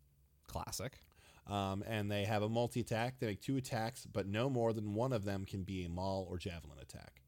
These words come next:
Speaker 1: Okay.
Speaker 2: Yeah. So they've got a maul attack, which is set plus seven to hit. Sixty-six plus four.
Speaker 1: Wow.
Speaker 2: That's just its every attack, dude.
Speaker 1: That's its,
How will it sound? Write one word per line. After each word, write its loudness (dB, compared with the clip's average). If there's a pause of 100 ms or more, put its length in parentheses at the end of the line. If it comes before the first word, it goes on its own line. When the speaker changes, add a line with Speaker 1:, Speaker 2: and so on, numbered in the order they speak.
(160)
Speaker 1:
Okay. -4 (640)
Speaker 2:
Yeah. -10 (340)
So 2
they've 2
got 2
a 2
maul 6
attack, 2
which -6
is -2
set 0
plus 0
seven 0
to -4
hit. 0 (240)
Sixty-six 8
plus 6
four. 6
Speaker 1:
Wow. 6
Speaker 2:
That's 2
just 2
its -4
every 0
attack, -4
dude. -4
Speaker 1:
That's 2
its, 4